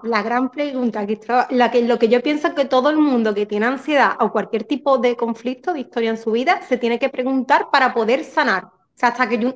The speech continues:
uno llega a esta pregunta, no se va a resolver nada, vas a seguir en un bucle, ¿vale? La pregunta es,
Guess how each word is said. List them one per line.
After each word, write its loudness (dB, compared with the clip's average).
uno 2
llega 2
a 0
esta -2
pregunta, 0
no 4
se -2
va 6
a 2
resolver -2
nada, -4
vas -2
a -4
seguir -2
en 0
un 0
bucle, -2
¿vale? 2
La 4
pregunta 0
es, -10